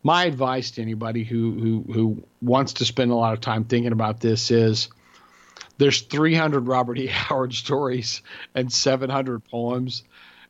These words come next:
and, and I know you haven't read all of them yet. <laughs> So, i-, you know, instead of, instead of wondering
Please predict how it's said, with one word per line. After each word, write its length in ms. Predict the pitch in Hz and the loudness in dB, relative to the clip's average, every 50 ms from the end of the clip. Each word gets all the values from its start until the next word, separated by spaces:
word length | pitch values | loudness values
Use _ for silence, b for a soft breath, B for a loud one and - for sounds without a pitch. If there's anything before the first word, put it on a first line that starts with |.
| _ - | _ -4
and, 160 | 127 127 - - | -4 -4 -4 -4
and 120 | 131 131 131 | -2 0 2
I 120 | 143 147 | 2 2
know 160 | 143 143 147 | 2 2 2
you 220 | 151 143 135 127 127 | 2 2 0 -2 -4
haven't 320 | 123 127 123 120 117 110 | -4 -6 -6 -6 -8 -8
read 180 | 120 127 127 120 | -6 -6 -4 -4
all 220 | 113 110 107 107 | -4 -4 -4 -6
of 80 | 107 98 | -6 -8
them 160 | 101 98 95 | -10 -10 -8
yet. 300 | 95 95 95 92 - - _ _ _ _ _ | -8 -8 -8 -8 -10 -12 _ _ _ _ _
<laughs> 1040 | - - - - 784 - 855 855 - - - - - - - - - - - 190 156 - - _ B B B B B B B B B _ _ | 0 2 4 4 4 4 4 2 0 0 0 0 -2 -2 -2 -2 -4 0 0 0 0 0 -4 _ B B B B B B B B B _ _
So, 640 | _ - - 156 156 151 156 151 147 147 107 - - _ _ _ _ _ _ _ | _ -2 2 4 4 4 4 2 0 -2 -6 -10 -16 _ _ _ _ _ _ _
i-, 140 | 131 147 - - | -10 -10 -10 -10
you 280 | - 107 - 180 175 165 | -14 -18 -6 -2 0 0
know, 200 | 151 139 131 123 | 0 0 -2 -2
instead 480 | 131 147 147 - - - 175 175 196 185 | -2 -4 -4 -6 -2 2 4 4 4 4
of, 180 | 170 147 151 | 2 0 0
instead 380 | 151 147 131 - - 180 175 180 | -4 -4 -6 -4 -2 0 0 0
of 120 | 160 147 | 0 -2
wondering 960 | 147 139 147 151 160 175 170 160 151 135 127 123 120 120 117 120 120 113 117 | -4 0 2 2 4 4 4 4 4 4 2 0 -2 -2 -4 -4 -6 -6 -10